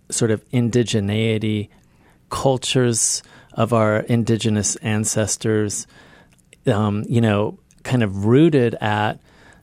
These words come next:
the, or the source of a journey that's a journey basically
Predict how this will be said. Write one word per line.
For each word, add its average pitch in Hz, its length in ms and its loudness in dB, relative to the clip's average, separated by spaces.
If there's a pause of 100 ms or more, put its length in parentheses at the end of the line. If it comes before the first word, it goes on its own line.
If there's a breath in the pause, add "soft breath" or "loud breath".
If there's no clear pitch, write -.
the, 110 540 0
or 107 380 0
the 104 180 -2
source 151 580 2
of 104 400 -6 (160)
a 117 120 2
journey 104 520 -2
that's 110 300 -2
a 110 60 2
journey 107 540 -2
basically 107 960 -2